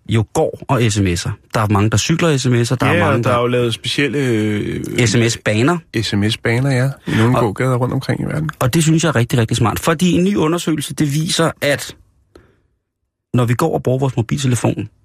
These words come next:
Speaker 2: Mhm.
Speaker 1: så er vi altså ikke særlig gode til at holde tempo.
Speaker 2: Nej, det er rigtigt, og det er fucking irriterende.
Speaker 1: Vi er fucking
Speaker 2: Folk står på rulletrappen og S M S'er hele vejen ned, og når de kommer ned for enden, så stopper de lige foran rulletrappen og står og skriver videre.
Speaker 1: Ja.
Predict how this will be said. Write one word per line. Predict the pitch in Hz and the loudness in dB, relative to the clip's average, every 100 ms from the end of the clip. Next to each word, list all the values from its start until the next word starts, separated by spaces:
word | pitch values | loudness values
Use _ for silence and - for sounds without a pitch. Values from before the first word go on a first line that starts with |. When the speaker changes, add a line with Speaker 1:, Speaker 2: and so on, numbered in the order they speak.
| _ - | _ -4
Speaker 2:
Mhm. | 113 | -2
Speaker 1:
så | 147 147 - | 0 0 0
er | 120 | 0
vi | 143 | 2
altså | 156 - 110 | 0 0 0
ikke | 123 | 0
særlig | - 110 120 | 0 0 2
gode | 120 120 | 0 0
til | - 123 | 0 0
at | 107 | 0
holde | 104 110 | 2 2
tempo. | - 101 101 113 - _ _ _ _ _ - | 2 0 2 0 -4 _ _ _ _ _ -8
Speaker 2:
Nej, | - - | -8 -2
det | |
er | 131 | 0
rigtigt, | 110 101 - | 0 -2 -4
og | 101 | 0
det | 104 | 0
er | |
fucking | 104 123 120 120 | 0 -2 -2 0
irriterende. | 113 - - 98 110 _ - | 0 0 0 0 -2 _ 0
Speaker 1:
Vi | |
er | 110 | 0
fucking | 120 165 226 | 2 2 2
Speaker 2:
Folk | 160 | 0
står | - 156 | -2 -2
på | 143 | -2
rulletrappen | 143 135 156 - 143 123 123 | -2 0 0 0 -2 0 0
og | 117 | 0
S | 127 | 2
M | 123 | 2
S'er | 139 151 | 2 2
hele | 139 147 | 2 2
vejen | 135 123 | 0 0
ned, | 123 | 0
og | 117 | 0
når | |
de | 135 | -2
kommer | 127 135 | 0 2
ned | 147 | 0
for | - | -2
enden, | 135 127 147 | 0 2 2
så | - | 0
stopper | 170 - 123 143 | -4 0 0 0
de | 196 180 - _ _ _ _ _ _ _ _ _ _ _ _ - | 0 -2 -6 _ _ _ _ _ _ _ _ _ _ _ _ 0
lige | 214 | 0
foran | 196 147 | 2 0
rulletrappen | 117 120 131 135 104 117 - | 0 0 0 -2 -2 -4 -4
og | 135 | -2
står | - | 0
og | - | 0
skriver | - 127 113 | 0 0 0
videre. | 107 113 120 - | 2 0 -2 0
Speaker 1:
Ja. | 107 | 2